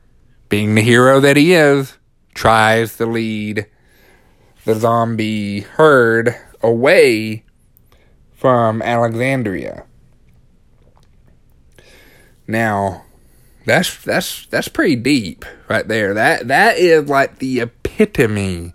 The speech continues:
of what a hero is. And that, that is what I view a hero. It's like self-sacrificing. Daryl was sitting there like, you know, "Whoa, I mean, I,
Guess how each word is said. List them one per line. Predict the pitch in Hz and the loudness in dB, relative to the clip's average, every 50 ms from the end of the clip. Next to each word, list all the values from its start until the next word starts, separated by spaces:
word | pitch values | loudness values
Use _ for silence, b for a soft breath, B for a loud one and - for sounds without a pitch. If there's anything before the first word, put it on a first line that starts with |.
| b b b b b b b b b b b b b b | b b b b b b b b b b b b b b
of | 113 113 117 123 | 0 0 2 4
what | 131 147 147 135 | 4 4 4 4
a | 123 | 4
hero | 120 117 139 131 131 123 117 107 104 104 110 | 2 2 2 2 2 2 2 0 0 0 0
is. | 120 110 101 95 92 - B B B B B B | 0 -2 -2 -4 -6 -8 B B B B B B
And | - 107 110 120 120 120 | -10 -10 -8 -6 -4 -2
that, | 131 165 220 254 233 - - 104 - - - _ 554 - _ _ _ _ _ _ _ _ _ _ _ _ _ _ _ - | 0 2 2 2 0 -2 -8 -14 -16 -16 -16 _ _ -20 _ _ _ _ _ _ _ _ _ _ _ _ _ _ _ -14
that | 117 113 107 110 139 185 202 | -10 -6 -4 -2 0 0 2
is | - 175 131 120 | 2 2 0 0
what | 117 117 113 107 | -2 -2 -2 -2
I | 104 98 131 165 214 - | 0 0 0 0 0 0
view | 110 107 101 95 95 92 92 - - | -2 -4 -4 -4 -4 -6 -6 -6 -6
a | 98 | -6
hero. | 104 113 117 104 101 101 101 101 107 | -4 -2 0 0 2 2 2 2 0
It's | 104 - | -2 -2
like | 123 120 120 - - | -2 -2 -2 -4 -6
self-sacrificing. | - - 139 135 131 - - - - 143 139 135 - - 110 98 - - 104 101 101 101 - - 101 95 92 92 - b b b b b b b b b b - | -6 -2 0 0 0 -2 -4 -6 -2 -2 -2 -2 -2 -4 -6 -4 -4 -4 -2 -2 -2 -4 -6 -8 -10 -10 -10 -12 -14 b b b b b b b b b b -4
Daryl | 117 131 165 202 190 160 139 131 123 123 120 117 - b b b b b b | 0 2 6 6 6 6 6 4 4 2 2 0 -4 b b b b b b
was | 127 123 123 120 | -4 -4 -4 -4
sitting | - - 131 - 127 | -2 -4 -4 -2 -4
there | 131 123 120 120 | -6 -6 -4 -2
like, | 120 120 120 117 - | -2 -2 -2 -4 -4
you | 127 | -6
know, | 117 113 110 | -4 -4 -2
"Whoa, | 110 123 165 196 190 143 123 123 | 2 2 4 4 4 4 4 2
I | 117 - 123 | 0 -2 -8
mean, | 123 123 123 120 117 - | -10 -8 -8 -10 -10 -10
I, | - - | -12 -14